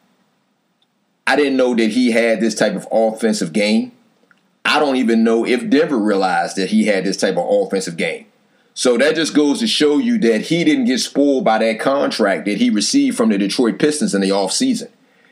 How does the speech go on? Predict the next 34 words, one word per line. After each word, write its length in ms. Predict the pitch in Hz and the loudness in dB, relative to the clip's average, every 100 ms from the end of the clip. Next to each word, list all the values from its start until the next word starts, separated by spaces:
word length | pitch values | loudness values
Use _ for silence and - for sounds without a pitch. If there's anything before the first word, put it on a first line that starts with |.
| _ - | _ -6
What 240 | 113 123 | 0 2
it 120 | 110 | 2
did 260 | 95 135 110 | 2 2 2
was 340 | 107 104 101 | 0 0 -2
it 140 | - 107 | -2 -2
showed 380 | - 143 131 113 | 0 0 0 0
how 180 | 113 | 0
hungry 400 | 107 135 143 120 104 | 0 0 0 0 0
that 160 | 101 | 0
he 120 | 110 | 0
was 600 | 98 113 131 87 92 - - - _ - | 2 2 0 -2 -6 -10 -16 -20 _ -4
and 160 | 110 | -2
how 200 | 127 131 | 0 0
much 320 | 120 135 117 113 | 2 0 0 -2
that 160 | 104 | -2
he 200 | 107 139 | 0 0
had 160 | 123 101 | 2 0
a 60 | |
chip 300 | - - - | 0 -2 0
on 120 | 123 107 | 0 0
his 140 | 104 | 0
shoulder 320 | - 107 101 | 0 0 0
that 160 | 95 104 | -2 0
he 120 | 147 | 0
wanted 280 | 139 120 101 | 2 0 0
to 60 | |
show 520 | 107 - 135 117 101 - - _ _ _ - | -2 0 0 2 -2 -6 -20 _ _ _ 0
not 220 | 123 185 | 0 2
only 280 | 208 170 117 | 0 0 -2
Denver, 520 | - 104 92 101 - | 0 0 0 -2 -4
'cause 100 | - | -2
I 100 | - | 0
think 200 | 247 202 | 2 0
Denver 360 | 131 123 101 | 0 0 0